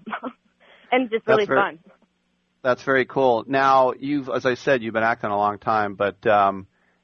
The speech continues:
Speaker 2: uh, I don't know if you'll say this yourself, but this, this thing, this movie is gonna really springboard you. Here we are in the pandemic. People are gonna watch this anyway, but the amount of eyeballs that are gonna get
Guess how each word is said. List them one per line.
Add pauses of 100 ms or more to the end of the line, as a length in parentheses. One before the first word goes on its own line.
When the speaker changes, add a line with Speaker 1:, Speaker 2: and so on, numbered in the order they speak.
(140)
Speaker 2:
uh,
I
don't
know
if
you'll
say
this
yourself,
but
this,
this
thing,
this
movie
is
gonna
really
springboard
you.
Here
we
are
in
the
pandemic.
People
are
gonna
watch
this
anyway,
but
the
amount
of
eyeballs
that
are
gonna
get